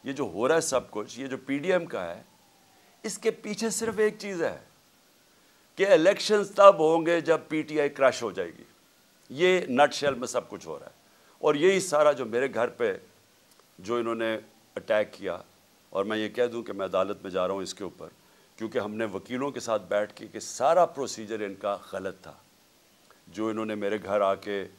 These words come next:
चौदह को छब्बीस घंटे attack किया, हज़ारों पुलिस, रेंजर्स,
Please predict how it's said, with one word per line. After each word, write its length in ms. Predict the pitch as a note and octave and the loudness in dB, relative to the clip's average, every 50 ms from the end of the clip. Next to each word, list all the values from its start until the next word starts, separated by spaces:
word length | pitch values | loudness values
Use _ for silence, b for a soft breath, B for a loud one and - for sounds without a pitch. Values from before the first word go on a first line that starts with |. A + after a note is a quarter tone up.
| _ _ _ _ _ _ _ - | _ _ _ _ _ _ _ -4
चौदह 320 | - A#2 A2+ A2 A#2 A2+ G#2+ | 0 0 2 2 2 0 0
को 200 | F#2 - G#2 E2+ - - _ _ _ _ _ - | -2 -6 -10 -10 -12 -18 _ _ _ _ _ -10
छब्बीस 480 | - - E3 D#3+ C3+ F3 D#3+ C3+ A2 - | -8 -8 -6 -6 -6 -6 -6 -6 -6 -6
घंटे 300 | - A2 A2 A2+ A2 A#2+ | -8 -8 -6 -4 -4 -4
attack 360 | A2+ G#2 - A2 G2+ F#2+ F2+ - | -4 -2 -2 -2 -2 -2 -2 -6
किया, 240 | - - E2 D2+ D2 C#2+ - - _ _ _ _ _ _ _ _ _ _ _ _ _ _ _ _ _ _ _ - | -14 -16 -16 -16 -16 -18 -20 -20 _ _ _ _ _ _ _ _ _ _ _ _ _ _ _ _ _ _ _ -12
हज़ारों 380 | G2 G#2+ G#2+ A#2 B2 C#3+ C#3+ B2+ | -6 -2 2 2 4 4 2 0
पुलिस, 480 | - - A2+ A2 A#2+ B2 A#2+ G#2 - F#2 | -4 -8 -8 -6 -6 -6 -6 -6 -8 -6
रेंजर्स, 540 | E2+ G#2 A2+ A#2 A2 A#2 A#2 G#2+ G2 D#2+ | -4 -4 -4 -2 -2 -2 -2 -2 -4 -8